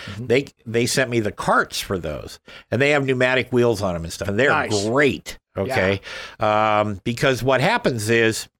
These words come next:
Speaker 2: you've seen it, I've seen it, we've both dealt with it over the years, a lot of the listeners have.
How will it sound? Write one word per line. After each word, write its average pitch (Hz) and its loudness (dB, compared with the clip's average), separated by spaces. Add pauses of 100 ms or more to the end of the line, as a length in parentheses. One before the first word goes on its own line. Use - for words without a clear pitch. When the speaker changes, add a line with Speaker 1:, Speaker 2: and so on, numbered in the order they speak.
(220)
Speaker 2:
you've 123 2
seen 127 0
it, 117 2
I've 110 2
seen 123 -2
it, 127 0
we've 101 -4
both 113 0
dealt 110 2
with 110 0
it 107 -2
over 110 0
the 107 -4
years, 107 0
a 107 -6
lot 107 4
of 104 -4
the 101 -4
listeners 110 0
have. 101 2